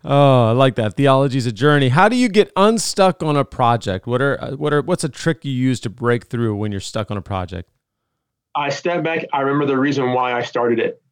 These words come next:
Speaker 1: Mm. Great answer. Last question.
Speaker 2: And, and
Speaker 1: Oh,
Speaker 2: also
Speaker 1: go ahead.
Speaker 2: the, and the people I'm writing to.
Speaker 1: Okay.
Speaker 2: There you go.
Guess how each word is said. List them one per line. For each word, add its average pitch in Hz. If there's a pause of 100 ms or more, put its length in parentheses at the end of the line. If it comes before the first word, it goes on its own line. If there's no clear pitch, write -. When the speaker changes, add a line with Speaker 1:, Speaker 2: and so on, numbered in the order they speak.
(120)
Speaker 1:
Mm. 117 (1200)
Great 135
answer. 110 (300)
Last 165
question. 156
Speaker 2:
And, -
and 160 (120)
Speaker 1:
Oh, 127
Speaker 2:
also 131
Speaker 1:
go 131
ahead. 113
Speaker 2:
the, -
and 160
the 156
people 170
I'm 135
writing 135
to. 120 (240)
Speaker 1:
Okay. 117 (160)
Speaker 2:
There 135
you 117
go. -